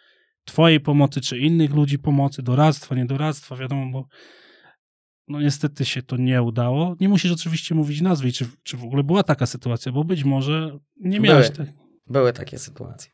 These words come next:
Speaker 1: A pamiętasz, dlaczego się to nie udało?
Speaker 2: Z tego, o czym rozmawialiśmy przed chwilą, że ktoś zarządczo tego nie udźwignął, że był przekonany, że była taka zas-, to było, to było trochę tak, że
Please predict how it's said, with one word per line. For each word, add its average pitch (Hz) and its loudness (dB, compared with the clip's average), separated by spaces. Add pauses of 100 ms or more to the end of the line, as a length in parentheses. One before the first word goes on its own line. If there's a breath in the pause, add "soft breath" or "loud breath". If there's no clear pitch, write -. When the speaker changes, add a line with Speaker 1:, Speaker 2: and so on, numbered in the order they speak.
Speaker 1:
A 123 -16
pamiętasz, - -6 (240)
dlaczego 127 -2
się 131 -4 (300)
to 139 -6
nie 127 -4
udało? 147 -2 (320)
Speaker 2:
Z - -12
tego, 190 2
o 190 -2
czym 180 2
rozmawialiśmy 175 0
przed 160 -8
chwilą, 143 -10
że 147 -2
ktoś 160 0
zarządczo 156 0
tego 139 -4
nie 131 -4
udźwignął, 131 -12
że - -6
był 147 -4
przekonany, 180 2
że 165 4 (600 soft breath)
była 160 4
taka 190 2
zas-, 180 0
to 165 0
było, 170 4
to 175 -4
było 175 2
trochę 180 0
tak, 180 2
że 170 2